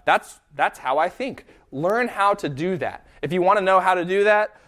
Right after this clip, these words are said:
ask God for help. <laughs> All right. I don't have enough time to do this. We got one minute.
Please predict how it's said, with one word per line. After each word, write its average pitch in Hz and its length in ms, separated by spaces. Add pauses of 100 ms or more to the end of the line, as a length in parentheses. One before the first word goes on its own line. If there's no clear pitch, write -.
(240)
ask 156 280
God 160 240
for 156 80
help. 143 240 (340)
<laughs> - 360
All 185 100
right. 185 180 (1080)
I 151 60
don't 160 140
have 147 80
enough 135 120
time 113 240
to 113 80
do 107 60
this. 104 240
We 131 100
got 104 140
one 113 160
minute. 95 180